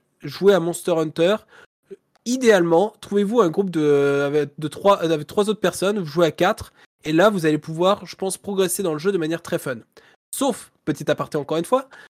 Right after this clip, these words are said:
il faudra que vous ayez tous joué environ trente, trente-cinq heures tout seul de votre côté, parce que même si vous pouvez jouer un petit peu ensemble avant, en gros, vous allez tout le temps être stoppé dans votre progression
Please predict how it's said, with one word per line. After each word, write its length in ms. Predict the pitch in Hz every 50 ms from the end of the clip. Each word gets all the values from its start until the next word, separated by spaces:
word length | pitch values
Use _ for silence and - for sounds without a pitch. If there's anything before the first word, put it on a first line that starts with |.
| _ _ _ _ _ _ _ -
il 80 | 196 -
faudra 200 | - 196 202 202
que 60 | 160
vous 140 | 185 170 175
ayez 100 | 170 170
tous 140 | - 247 226
joué 320 | 170 - 185 202 226 226
environ 480 | - 196 190 185 170 180 190 175 196 226
trente, 320 | - - - 202 214 196
trente-cinq 460 | - - 202 180 - - 196 185 - 202
heures 100 | 196 -
tout 140 | - 208
seul 160 | 190 - 196 170
de 40 |
votre 140 | 156 160 -
côté, 240 | - 185 - 214 196
parce 160 | - 147 -
que 100 | - 151
même 180 | 165 214 262 269
si 140 | - - 233
vous 60 | 202
pouvez 200 | - - 208 185
jouer 160 | 180 202 190
un 80 | 175 170
petit 180 | - - 190
peu 100 | - 202
ensemble 420 | 190 180 175 - - 190 180 156 -
avant, 420 | - 151 151 151 185 226 254 254 - _ _ _ _ _ _ _ _ _ _ _
en 120 | - 185 185
gros, 160 | 170 202 226
vous 160 | 226 196 160
allez 160 | 170 165 165
tout 160 | 160 - - 220
le 80 | 190
temps 160 | - 220 220
être 240 | 202 175 - - 170
stoppé 440 | - - - 196 190 - 196 202 214
dans 140 | 196 180 156
votre 140 | 160 156 -
progression 640 | - 175 170 175 170 170 - - 180 196 220 226